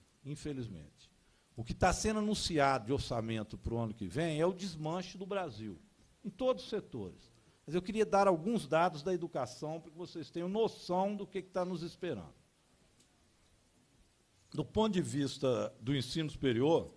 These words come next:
da educação superior, dois mil e quinze, no governo da Dilma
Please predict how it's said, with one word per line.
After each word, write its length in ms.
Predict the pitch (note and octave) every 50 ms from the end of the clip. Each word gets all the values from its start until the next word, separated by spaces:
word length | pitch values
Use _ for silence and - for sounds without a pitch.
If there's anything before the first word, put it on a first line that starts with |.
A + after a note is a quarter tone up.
| - -
da 60 | G2+
educação 720 | G2+ A2 A2 - A#2 G#2 G2 - - B2+ A#2+ A#2 G#2+ F#2+
superior, 600 | - - - - - G2+ G2 A#2 C#3+ D3 A#2+ D#2 - - - - - _ - - - - - - _ -
dois 280 | - E3+ F#3+ F3+ D#3
mil 220 | D3 E3+ G3+ G#3 F#3+
e 60 | D3+
quinze, 760 | - - - F#3 G#3 G#3+ G3 D3+ G2+ G2+ A2 G2+ F2+ F2+ - - - _
no 120 | - A#2 A#2+
governo 380 | A#2+ C3 G2+ A#2 B2 A#2 A2
da 140 | A2 G2+ F#2
Dilma 400 | F2+ F#2+ A#2+ D3 D3+ A#2+ F2+ D2+